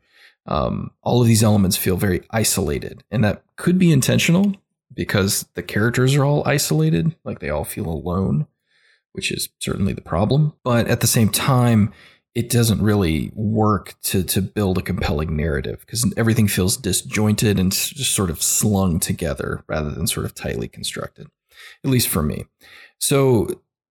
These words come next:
this film is, is evoking not only the, uh, it, it opens on a, a bunch of George Ennis paintings, right? He was a very famous painter of this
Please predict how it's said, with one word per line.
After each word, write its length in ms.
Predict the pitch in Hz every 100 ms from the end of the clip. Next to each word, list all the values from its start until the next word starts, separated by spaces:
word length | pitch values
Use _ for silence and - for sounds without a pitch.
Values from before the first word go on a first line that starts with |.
| _
this 260 | 131 135 127
film 320 | 139 127 120
is, 180 | 107 -
is 440 | 110 101 107 - - - - _ -
evoking 840 | 120 120 127 127 123 117 110 101 - 117
not 180 | 117 120
only 380 | 170 156 131
the, 540 | 120 113 107 98 85 110 107
uh, 40 |
it, 240 | 76 98 -
it 180 | 107 -
opens 640 | 123 139 131 104 101 98 82
on 400 | 104 95 85 78
a, 160 | 62
a 80 | -
bunch 180 | 127 98
of 100 | 104
George 360 | 98 104 92 -
Ennis 300 | 101 87 -
paintings, 640 | - - - - - - -
right? 180 | - 71
He 60 |
was 160 | 69 -
a 40 |
very 200 | - -
famous 640 | - - 76 76 - - - - -
painter 360 | - 101 107 90
of 120 | 107
this 200 | 85